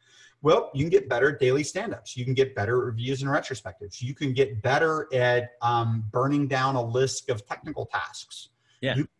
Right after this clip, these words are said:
Speaker 1: get better at doing, um, delivery to yourself at the end of every sprint, right? You can
Speaker 2: Okay.
Speaker 1: get better at all that stuff. But here's the problem, right? This is the problem with Scrum right now, is we've got a lot of people that are,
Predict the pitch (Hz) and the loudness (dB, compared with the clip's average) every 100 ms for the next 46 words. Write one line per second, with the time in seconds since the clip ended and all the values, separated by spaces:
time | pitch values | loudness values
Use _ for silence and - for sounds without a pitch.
0 | - - 107 135 143 151 135 110 131 143 | -4 -2 0 2 4 4 2 2 2 4
1 | 147 143 139 139 - _ - 131 135 131 | 4 2 0 -2 -10 _ 0 4 4 4
2 | 131 127 123 - 127 147 135 156 180 147 | 4 2 -2 -8 -4 2 4 4 4 6
3 | 123 127 127 127 _ _ - - 135 131 | 6 6 2 -4 _ _ -10 -2 2 4
4 | 131 127 123 123 127 - 127 143 170 170 | 4 4 2 0 -4 -8 -4 0 0 -2
5 | - - _ _ _ _ _ - 120 131 | -4 -12 _ _ _ _ _ -4 -2 0
6 | 131 120 117 110 110 - - 92 107 _ | 0 0 0 0 -2 -6 -6 -8 -8 _
7 | _ _ - 120 143 190 113 120 - - | _ _ -2 2 2 0 -4 -6 -2 2
8 | 539 - - 196 220 - - 104 - - | 4 4 6 4 4 2 -4 -6 -6 -10
9 | - _ _ _ _ _ - 113 190 190 | -18 _ _ _ _ _ -4 4 4 4
10 | 202 233 226 208 240 285 - 104 127 147 | -4 -2 -2 -2 -2 -6 -6 -4 -2 2
11 | 196 220 202 202 - 151 165 170 170 - | 0 0 -4 -2 0 0 0 -2 -4 -4
12 | 208 247 117 - 98 - _ _ _ 156 | -2 -2 -2 -6 -10 -14 _ _ _ -2
13 | 156 160 156 139 120 117 131 190 190 180 | 0 0 4 4 4 4 2 0 -4 -4
14 | 151 139 131 120 113 | -4 0 2 2 0